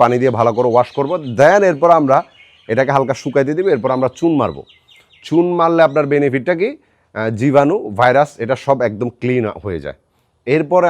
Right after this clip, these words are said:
আমরা বাচ্চা এনে দেবো, তো এটা একটা লং টাইম। এবার আসুন, যারা নতুন খামার করতে চাইতেছেন,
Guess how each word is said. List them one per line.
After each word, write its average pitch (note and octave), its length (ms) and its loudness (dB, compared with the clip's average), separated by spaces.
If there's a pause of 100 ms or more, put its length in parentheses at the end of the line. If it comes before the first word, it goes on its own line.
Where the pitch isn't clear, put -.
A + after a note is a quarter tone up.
আমরা C3+ 180 2 (540)
বাচ্চা A2 480 -2
এনে G2 200 -2
দেবো, C#2+ 160 -8 (540)
তো - 100 -16
এটা B2+ 140 0
একটা C3+ 140 0 (100)
লং A#2 120 2 (120)
টাইম। B2+ 120 -4 (480)
এবার D#3+ 200 6
আসুন, E3 220 -2
যারা D3 220 4
নতুন B2+ 200 -4
খামার C#3 320 -4
করতে A#2+ 280 -10
চাইতেছেন, A2+ 320 -6